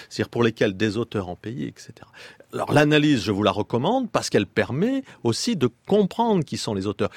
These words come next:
Et les auteurs sont en général de deux types. Des jeunes auteurs, des jeunes chercheurs qui, vraisemblablement, et c'est là qu'on parle d'erreur en quelque sorte, ne savent pas quelles sont ces publications.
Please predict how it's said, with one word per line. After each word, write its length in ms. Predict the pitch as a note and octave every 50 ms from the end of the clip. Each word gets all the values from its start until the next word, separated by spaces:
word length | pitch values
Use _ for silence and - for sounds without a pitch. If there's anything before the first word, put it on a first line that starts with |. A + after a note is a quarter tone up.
| - - _
Et 80 | D3 D3+
les 180 | E3+ E3 C3
auteurs 300 | D3 C#3 - B2 A2 -
sont 220 | - C#3+ C#3 - C#3+
en 60 | C3
général 420 | A2 C#3+ C#3+ D3 D#3+ F3+ F#3 D#3
de 100 | A2 A2+
deux 260 | G#2 G#2 A2 B2 B2+
types. 380 | B2 - - - G#2 - _ - - _ _ _ _ _ _ - - - _ _ _ _
Des 280 | - G2 G2 G#2+ G#2+ G2
jeunes 640 | F#2 F2+ F2 G2+ A2+ D#3+ G3 F#3 D3+ B2 G#2 F2+ E2+ - -
auteurs, 500 | - - _ - D#2+ D2+ - - - _ _ _ _
des 120 | - F2+ F#2+
jeunes 320 | F#2 - C#3+ F3+ F3+ D3+
chercheurs 640 | - - - A#2 G#2+ - - - - B2+ D3 F#3 F#3 - - - - - _ _
qui, 240 | - - D3+ B2+ - - - _
vraisemblablement, 880 | - - - - - - F3 F#3+ - - - C3+ B2 C3 B2 B2+ D#3+ F3
et 60 | B2+
c'est 100 | - -
là 80 | C#3 B2
qu'on 140 | - A#2+
parle 260 | G2+ - G#2 G2+ F#2+ G2+
d'erreur 600 | A2 A#2+ C3+ C#3 E3+ G#3 G3+ D#3+ B2+ G#2 - G2+
en 80 | F#2+
quelque 260 | F2+ - G2 G2 -
sorte, 320 | G2 - - - - _ - _ - - - - - _ _ -
ne 120 | C3 E3
savent 380 | F3+ - - C#3+ B2+ A2 - -
pas 220 | _ B2+ D3 F3
quelles 160 | E3 - A#2+ A2+
sont 140 | - D3
ces 120 | B2 - A#2
publications. 460 | A#2 B2+ A#2+ A#2 - A#2+ - C#3 -